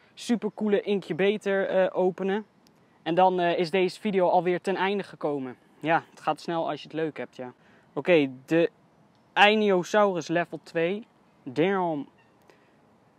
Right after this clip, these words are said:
En we gaan. Oh, ik kan een nieuwe helemaal maken.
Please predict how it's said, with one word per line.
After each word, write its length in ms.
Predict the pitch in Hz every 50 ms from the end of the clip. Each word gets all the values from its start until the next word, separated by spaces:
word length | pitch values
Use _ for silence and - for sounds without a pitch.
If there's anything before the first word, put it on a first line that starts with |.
| _ _
En 220 | - 175 190 190 180
we 60 | 165
gaan. 460 | - - 196 185 180 165 143 127 113 - _ _ _ _ _ _ _ _ _ _ _ _ _ _ _ _ _
Oh, 160 | 233 254 190
ik 100 | 175 -
kan 140 | - 208 208
een 160 | 196 190 190
nieuwe 360 | - 180 196 220 233 196 202
helemaal 260 | 175 185 190 185 170 160
maken. 600 | 160 185 196 180 151 - - 151 165 202 214